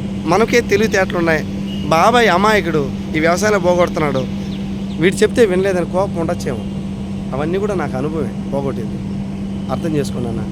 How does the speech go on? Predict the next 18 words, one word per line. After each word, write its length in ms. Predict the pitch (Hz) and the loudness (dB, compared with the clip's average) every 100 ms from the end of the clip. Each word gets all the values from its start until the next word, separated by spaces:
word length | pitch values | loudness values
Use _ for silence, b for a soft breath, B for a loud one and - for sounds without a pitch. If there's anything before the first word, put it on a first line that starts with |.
| 131 135 | -6 -4
ప్లీజ్. 280 | 135 131 - - - - - - - - - - - - | -4 -4 -4 -6 -6 -6 -6 -6 -6 -6 -6 -6 -6 0
ఫ్రెండ్స్, 420 | 170 190 - - - - - - - - - - - - - | 2 2 -2 -4 -6 -6 -6 -6 -6 -8 -8 -8 -6 -8 -4
నీ 360 | 147 151 156 160 | 0 0 2 0
ఈ 40 | |
వీడియో 280 | 139 175 208 | 0 2 2
చూసిన 300 | 196 180 175 | 2 0 0
తర్వాత 340 | 151 139 127 120 104 - - - - - - - 156 | 0 0 -2 -4 -6 -6 -6 -6 -6 -6 -6 -4 0
నేను 180 | 180 | 2
చెప్పిన 260 | 196 143 220 | 0 0 2
మాటల్లో 460 | 185 170 175 151 - - - - - - - | 2 2 0 0 -2 -4 -6 -6 -6 -6 -2
మంచితనం 540 | 139 185 202 196 202 170 | 2 2 2 0 0 0
దీంట్లో 220 | 160 156 | 0 2
ఉంది 240 | 147 180 | 2 2
అనిపిస్తే 440 | 175 139 - 123 107 - - - - - - - 170 | 0 0 -4 -4 -6 -6 -6 -6 -6 -6 -6 -4 -2
కామెంట్ 320 | 180 202 160 | 0 2 0
బాక్స్లో 380 | 143 - 123 - - - - - - - | -2 -2 -4 -4 -6 -6 -6 -6 -6 -4
కామెంట్ 320 | 160 208 180 | -2 0 0
రూపంలో 300 | 151 131 127 | -2 -4 -4